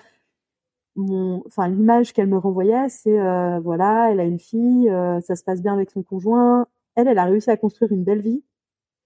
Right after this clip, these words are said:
Et moi, je suis nulle, euh, dans ma clinique, à être pas légitime, à être avec un conjoint maltraitant où j'arrive pas à m'en dépêtrer. Enfin, j'arrive pas, j'avais l'impression que j'arrivais pas à faire, euh, ce que je voulais vraiment dans la vie, quoi.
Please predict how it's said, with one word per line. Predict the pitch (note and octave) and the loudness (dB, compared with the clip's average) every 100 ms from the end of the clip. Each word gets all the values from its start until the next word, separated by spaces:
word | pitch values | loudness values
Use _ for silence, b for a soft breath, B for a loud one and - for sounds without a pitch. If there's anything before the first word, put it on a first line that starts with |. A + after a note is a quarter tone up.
| _ - | _ -6
Et | G3 G3+ | 0 2
moi, | A3+ C4+ | 4 2
je | - | -2
suis | - G3+ | -6 -2
nulle, | A3 B3 G#3+ | 0 0 0
euh, | F#3 F3+ F3 F3 F3 _ _ - | 0 0 -2 -4 -8 _ _ -4
dans | G3 | 0
ma | G#3 G#3+ | 2 2
clinique, | - G#3+ A3 A#3+ G#3 | 0 0 2 2 0
à | G#3+ | -2
être | - | 0
pas | G#3+ | 0
légitime, | A3 G#3 G3 - A3+ C4 C#4 _ _ - | 0 -2 -10 -6 -2 -2 -4 _ _ -2
à | G3 | 0
être | G3+ G#3+ | 2 0
avec | G3+ G3 - | 0 -4 -6
un | G3 F#3+ | -6 -2
conjoint | A3 G#3 A#3 | 0 2 2
maltraitant | G#3+ G#3+ - G#3 A3 A#3 | 2 2 0 0 2 2
où | A3 | 2
j'arrive | F#3 F3 - | 0 -2 -4
pas | G#3 G#3 G3+ | -2 0 0
à | |
m'en | F#3 F3+ | -2 -4
dépêtrer. | F3 F#3+ G3+ - A3 A3 | -4 -2 -4 0 2 2
Enfin, | A3 D#3+ D#3 _ _ _ _ _ _ _ | 0 -8 -10 _ _ _ _ _ _ _
j'arrive | - F3+ F#3+ - | -4 -4 -4 0
pas, | B3 B3+ A#3 F#3 _ _ _ | 2 2 2 -2 _ _ _
j'avais | - G3 | -2 0
l'impression | G3+ G3+ A3 - C4+ | 0 0 -2 -2 -6
que | - G#3 | -2 -2
j'arrivais | F#3 F3+ F#3 F3+ F3+ | 0 -2 0 -2 -2
pas | - A3+ A#3 F#3 | -2 0 2 0
à | E3+ | -2
faire, | - G#3 A3+ G3+ | -2 0 0 0
euh, | F#3 F3+ F3 F3 F3+ - | -2 0 0 -2 -4 -12
ce | - | -4
que | G3 | -4
je | F3 | 0
voulais | F#3 | -2
vraiment | F3 G3 G#3 | 2 0 2
dans | G3 | 2
la | F#3 | 0
vie, | F3+ F#3+ | -2 -8
quoi. | - | -6